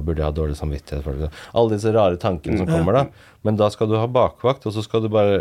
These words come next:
Speaker 1: registrere tankene. «Å ja, der kom det en tanke om, eh, noe sosialt. Putter jeg det i sosialt, eh, folderen i det arkivet. Ok, oi, der kom det en tanke om noe fremtidsgreier. Putter i fremtidsfolderen. Oi, der kom det en tanke om det.» Sånn at du ikke, du går ikke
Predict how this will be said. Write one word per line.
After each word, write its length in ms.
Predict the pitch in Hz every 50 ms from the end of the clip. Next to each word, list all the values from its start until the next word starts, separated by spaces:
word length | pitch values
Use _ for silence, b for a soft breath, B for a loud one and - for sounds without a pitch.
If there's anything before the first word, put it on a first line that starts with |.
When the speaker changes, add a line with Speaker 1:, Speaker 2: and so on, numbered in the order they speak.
| -
Speaker 1:
registrere 840 | - 95 98 101 98 104 107 - - - - 92 80 78 78 82 92
tankene. 400 | - - 110 90 78 - 98 -
«Å 80 | 151
ja, 140 | 170 165 147 120
der 120 | 117 110
kom 180 | - - 110 104
det 80 | 101
en 80 | 98 98
tanke 340 | - 110 101 87 - _ -
om, 480 | 85 85 92 92 87 87 90 87 87 90
eh, 280 | 87 87 87 87 87
noe 100 | 90 92
sosialt. 600 | 90 - 104 98 - - 101 98 101 123 131 131 - _ -
Putter 240 | 120 110 - 92
jeg 60 | 90 85
det 100 | 90 -
i 40 | -
sosialt, 720 | 98 90 - - 92 85 80 78 78 76 - - - - 80
eh, 640 | 78 78 78 78 78 78 78 78 78 80 82 82 80
folderen 460 | - - 90 82 80 87 95 98 95 B B B B B B B -
i 120 | 95 95
det 120 | 90 92 87
arkivet. 400 | 87 85 - 92 82 78 82 87 113
Ok, 140 | 117 113 - 92 73 62
oi, 200 | 104 147 147 113
der 140 | 107 104 104
kom 160 | - 113 110
det 80 | 107 104
en 40 | 104 117 104
tanke 120 | 90 - 90
om 100 | 92 92
noe 100 | 95 90
fremtidsgreier. 640 | - - 101 87 78 - 78 76 - - 87 92
Putter 240 | - 101 95 - 90
i 80 | 90 -
fremtidsfolderen. 720 | - 90 82 76 - 78 73 69 - - 73 76 73 -
Oi, 140 | 117 120 104
der 160 | 87 92 92
kom 180 | - - 98 92
det 60 | 90 90 90
en 60 | 98 92
tanke 120 | 82 - 82
om 80 | 82
det.» 120 | 82 82 80 B B B B B B _
Sånn 80 | 113 113
at 60 | 107
du 60 | 123 123
ikke, 180 | 107 120 113
du 80 | 110 113
går 120 | 113 107 -
ikke 160 | - -